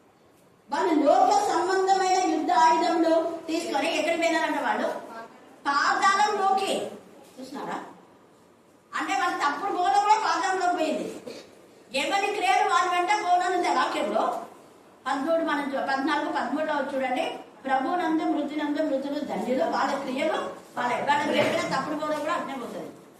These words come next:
కానీ కరెక్ట్ బోధ దేవుని సన్నిధిలో ఉంది. ఇది చెప్పింది కరెక్టే కాదని దేవుడు చెప్తాడు.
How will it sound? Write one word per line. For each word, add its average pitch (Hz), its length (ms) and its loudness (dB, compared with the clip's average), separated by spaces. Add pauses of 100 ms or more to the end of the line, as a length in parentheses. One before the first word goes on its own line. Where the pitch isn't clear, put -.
(360)
కానీ 277 160 -4
కరెక్ట్ 277 420 -4
బోధ 285 140 -2 (300)
దేవుని 233 280 -4
సన్నిధిలో 190 280 -6
ఉంది. 151 220 -10 (540)
ఇది 247 180 -10
చెప్పింది 262 280 -6
కరెక్టే 220 360 -6
కాదని 214 340 -4
దేవుడు 220 220 -4
చెప్తాడు. - 420 -14